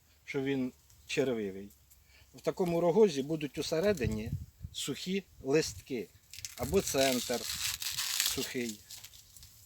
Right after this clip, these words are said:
або бокові листки будуть сухі. Такий рогіз не годиться, він не робочий.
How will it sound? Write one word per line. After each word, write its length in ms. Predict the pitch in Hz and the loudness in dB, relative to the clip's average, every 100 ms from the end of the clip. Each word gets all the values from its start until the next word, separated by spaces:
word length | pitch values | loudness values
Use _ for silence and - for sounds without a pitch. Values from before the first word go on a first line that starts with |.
| - - - - - - - - - _ - | -20 -20 -16 -8 -8 -8 -16 -20 -20 _ -4
або 220 | 135 196 | 0 2
бокові 480 | 185 - 139 127 151 | 2 0 -2 2 2
листки 420 | 143 - - 135 | 2 0 0 -2
будуть 300 | 123 117 117 | -2 -8 -10
сухі. 420 | - 127 - 107 - - _ _ | -12 -10 -8 -10 -12 -20 _ _
Такий 300 | 147 220 196 | -6 2 4
рогіз 420 | 120 139 143 - _ _ _ _ | 4 0 -4 -10 _ _ _ _
не 140 | 175 | 0
годиться, 460 | 208 113 107 - 131 | 0 0 -4 -8 -2
він 200 | 180 185 | 0 2
не 120 | 113 | 0
робочий. 500 | 104 101 101 - 101 | -4 -8 -12 -12 -16